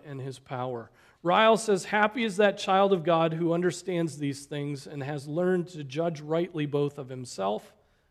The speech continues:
and others. Rarely indeed shall we find the saint who does not often need the prayer, 'Lord, I believe, help my unbelief.'"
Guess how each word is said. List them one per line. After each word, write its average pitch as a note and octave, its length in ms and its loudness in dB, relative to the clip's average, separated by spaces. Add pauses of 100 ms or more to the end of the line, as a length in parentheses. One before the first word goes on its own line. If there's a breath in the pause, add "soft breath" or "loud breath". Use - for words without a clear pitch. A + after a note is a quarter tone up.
(120)
and D3+ 140 -8
others. C#3 580 -8 (400)
Rarely A#3+ 500 8
indeed G3 520 4
shall D#3+ 260 0
we D#3 120 2
find F#3 420 -2
the D#3+ 60 0
saint D#3 500 -6
who D3+ 100 -8
does D#3+ 320 0
not F3+ 380 -2
often F3 500 0
need F3 200 2
the D#3 80 -6
prayer, D3 360 -4
'Lord, E3 420 0
I D#3+ 180 -8
believe, C#3 600 -6
help D3+ 320 -10
my D3+ 160 -8
unbelief.'" D#3 680 -8